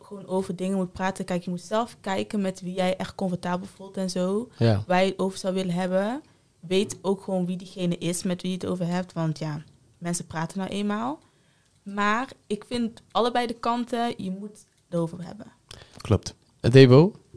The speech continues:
Speaker 3: Ja, de manier hoe ik het bekijk is van, eh, de eerste les wat ik heb geleerd tijdens mijn opleiding was van een psycholoog.
Speaker 2: Welke, welke, eh, psych-, psychologie heb je als opleiding gedaan?
Speaker 3: Ja, T P, Fontis.
Speaker 2: Oké,
Speaker 3: Ja,
Speaker 2: oké,
Speaker 3: H B O.
Speaker 2: check. Dat snap ik.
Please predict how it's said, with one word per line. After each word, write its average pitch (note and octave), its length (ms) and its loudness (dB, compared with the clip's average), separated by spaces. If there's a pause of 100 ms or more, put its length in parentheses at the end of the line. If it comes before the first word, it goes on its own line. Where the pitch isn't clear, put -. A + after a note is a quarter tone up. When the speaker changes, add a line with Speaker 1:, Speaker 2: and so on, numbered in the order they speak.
(1000)
Speaker 3:
Ja, A2 160 10
de A#2 80 12
manier B2+ 140 12
hoe D3+ 100 12
ik C#3+ 60 10
het D3 80 10
bekijk C3+ 340 10
is B2+ 120 6
van, B2 280 8
eh, A#2+ 60 4 (580)
de G2+ 240 0
eerste F3+ 360 10
les C#3 280 12
wat B2 120 6
ik A#2+ 80 2
heb A#2 120 4
geleerd A2+ 380 6
tijdens - 280 2
mijn G2+ 140 0
opleiding B2+ 500 8
was A2 280 8
van G#2+ 380 6
een G#2 120 2
psycholoog. - 380 6
Speaker 2:
Welke, - 340 10
welke, E3 220 6 (100)
eh, C3 120 2
psych-, - 280 2 (120)
psychologie C#3 640 8
heb B2 140 6
je A2+ 60 4
als - 120 2
opleiding G2 400 2
gedaan? F#2 260 0
Speaker 3:
Ja, G2+ 200 6
T G#2+ 240 6
P, A#2+ 60 8 (180)
Fontis. F#2 500 6
Speaker 2:
Oké, G2+ 100 -6 (160)
Speaker 3:
Ja, F2+ 40 6
Speaker 2:
oké, F2 120 4
Speaker 3:
H F#2+ 100 4
B F2 40 4
O. F#2+ 40 6
Speaker 2:
check. F2+ 280 4
Dat A2 120 4
snap - 240 -2
ik. - 100 -10